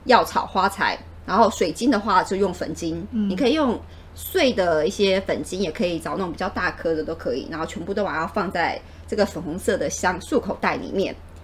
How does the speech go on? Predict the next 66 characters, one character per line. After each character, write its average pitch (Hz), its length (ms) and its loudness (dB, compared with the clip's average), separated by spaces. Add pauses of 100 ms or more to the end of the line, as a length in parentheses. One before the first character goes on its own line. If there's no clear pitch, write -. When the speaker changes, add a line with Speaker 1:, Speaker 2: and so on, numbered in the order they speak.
(160)
Speaker 1:
然 156 60 -2
后 202 80 4
准 175 180 0
备 247 180 4
一 180 40 2
个 147 160 -4
粉 - 320 -4
红 - 120 -6
色 - 160 2
的 - 120 -4
蜡 196 280 2
烛， 123 200 -6 (320)
在 196 180 2
周 202 300 2
五 196 260 -2
的 135 140 -6
晚 147 240 0
上 175 340 0 (240)
把 156 120 -6
自 220 120 -4
己 214 80 -2
洗 - 180 -8
得 170 120 -6
香 196 180 -4
喷 262 180 2
喷 269 200 4
的， 202 240 2 (160)
然 160 80 -12
后 175 160 -2
点 165 240 -4
起 - 180 -8
蜡 160 300 0
烛， - 260 -8 (260)
然 - 80 -12
后 165 120 -4
跟 165 240 -2
弗 - 120 -8
雷 160 120 2
亚 160 140 0
女 147 140 -2
神 151 220 -6
祈 - 180 -8
求。 98 320 -6 (280)
每 185 180 -2
放 320 180 6
一 269 40 4
个 226 100 4
东 240 160 6
西 247 100 0
进 226 200 4
去 214 160 4
呢， 185 160 2
就 165 100 0
祈 185 180 -4
求 127 380 -2 (180)
你 127 80 0
想 143 200 -4
要 160 100 -4
什 - 140 -8
么 123 40 -4
样 156 140 -2
的 120 60 -4
爱 135 160 0
情 - 240 -8
出 - 180 -10
现 - 240 -6